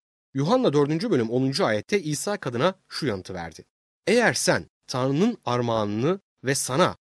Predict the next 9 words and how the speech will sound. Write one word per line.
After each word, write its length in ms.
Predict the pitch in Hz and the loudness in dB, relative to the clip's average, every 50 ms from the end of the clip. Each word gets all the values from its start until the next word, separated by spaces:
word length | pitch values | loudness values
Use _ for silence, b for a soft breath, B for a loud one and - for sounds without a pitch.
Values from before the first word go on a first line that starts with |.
| _ _ - | _ _ -4
'Bana 240 | 123 127 151 202 202 | -2 0 2 0 0
su 220 | - - - 247 220 | -2 -2 0 2 2
ver, 180 | 147 98 92 _ | 2 0 -2 _
içeyim.' 380 | - 117 - - 170 196 202 151 | -10 -6 -4 -2 0 0 -2 -2
diyenin 340 | 123 127 127 123 123 92 - _ _ _ _ _ - | 0 0 0 0 0 -2 -6 _ _ _ _ _ -10
kim 200 | - - 262 247 | -2 2 4 4
olduğunu 480 | 202 165 135 127 135 139 151 143 110 | 6 4 4 2 0 0 0 0 0
bilseydin, 580 | 113 110 107 - - 185 196 208 170 208 220 214 _ _ _ _ _ _ | -2 -4 -4 -2 0 0 0 0 0 -2 -2 -4 _ _ _ _ _ _
sen 420 | - - - - 131 143 180 196 | -12 -8 -2 0 0 0 0 -2